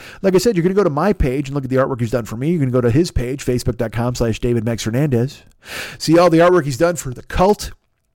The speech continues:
See the stuff he's done for me. Go to the West Side eighty-six Jokers fan club page. See the artwork he's done for the fan club. And you're gonna think to yourself, "God damn, I want something like this for me." Whether it's a crazed Joker, whether you want a painting of little Schmitty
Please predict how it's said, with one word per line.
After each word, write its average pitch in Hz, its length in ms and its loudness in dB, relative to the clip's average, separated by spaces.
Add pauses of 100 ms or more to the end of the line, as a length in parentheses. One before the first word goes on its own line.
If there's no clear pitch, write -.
(600)
See 190 160 2
the 160 80 2
stuff 190 220 2
he's 143 140 2
done 151 160 0
for 139 120 -8
me. 160 140 0
Go 156 140 4
to 151 40 2
the 135 80 0
West 151 180 4
Side 151 140 4
eighty-six 139 300 0
Jokers 143 340 -2
fan 156 220 -2
club 127 180 -2
page. 127 260 2 (200)
See 180 240 -4
the 151 100 2
artwork 151 340 2
he's 120 140 -4
done 135 220 -2
for 120 100 -8
the 101 80 -6
fan 147 280 -2
club. 180 300 -4 (520)
And 135 100 0
you're 151 60 0
gonna 151 100 2
think 151 180 -2
to 151 60 -6
yourself, 123 260 -4
"God 139 360 -2
damn, 147 300 0
I 127 120 -2
want 143 240 -4
something 143 260 -4
like 120 180 -2
this 135 140 -2
for 117 140 -6
me." 120 300 -4 (360)
Whether 170 400 2
it's 160 140 0
a 147 60 0
crazed 170 800 -2
Joker, 185 560 2 (420)
whether 170 200 2
you 165 140 0
want 160 160 -2
a 113 40 -10
painting 185 340 0
of 120 100 -6
little 156 220 0
Schmitty 147 500 -2